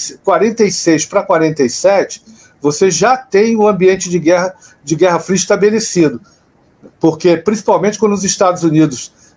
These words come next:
começam a exigir, que é, que é uma história legal, né? "Ô, Pitilo, sai daí da sala." "Não, e você vai sair daqui?"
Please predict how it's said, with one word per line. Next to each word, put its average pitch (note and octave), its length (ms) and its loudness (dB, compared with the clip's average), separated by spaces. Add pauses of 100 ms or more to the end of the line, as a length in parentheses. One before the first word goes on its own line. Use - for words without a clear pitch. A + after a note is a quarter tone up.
começam F#3 480 2
a F#3+ 40 4
exigir, C#3+ 560 0 (240)
que - 100 0
é, G3+ 160 4
que D#3 100 -4
é F3+ 40 2
uma G3 160 0
história G3+ 260 0
legal, D3+ 420 2
né? D3 200 -2 (580)
"Ô, E3 300 4
Pitilo, F3 400 0
sai G#3+ 260 0
daí G3+ 240 2
da F#3+ 140 0
sala." C3+ 480 -2 (1000)
"Não, G#3+ 160 2
e F3+ 60 4
você F#3+ 340 0
vai F3 180 0
sair E3 300 0
daqui?" G#3+ 500 0